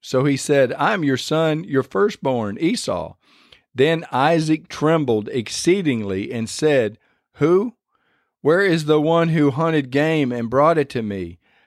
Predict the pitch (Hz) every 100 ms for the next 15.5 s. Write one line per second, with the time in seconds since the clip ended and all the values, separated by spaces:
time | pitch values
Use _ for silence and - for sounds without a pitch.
0 | _ - 135 143 147 175 165 117 113 113
1 | - 117 110 151 147 143 165 170 165 170
2 | 135 120 120 143 120 131 147 156 120 120
3 | 135 143 143 - 147 113 104 - - -
4 | _ - 135 147 135 127 139 165 135 113
5 | 117 _ - 151 170 165 - 127 131 123
6 | 123 120 110 107 95 78 - - _ _
7 | _ _ _ 110 160 262 180 143 156 156
8 | 151 151 147 120 - - 165 156 151 151
9 | 147 123 113 107 117 117 123 - 117 147
10 | 190 151 151 147 - 147 127 139 131 123
11 | 117 110 104 _ _ _ _ 131 110 139
12 | 185 143 135 147 151 139 113 - 165 151
13 | 135 127 113 131 139 143 - 139 139 139
14 | 120 - 139 131 - 131 117 131 156 226
15 | 226 156 123 104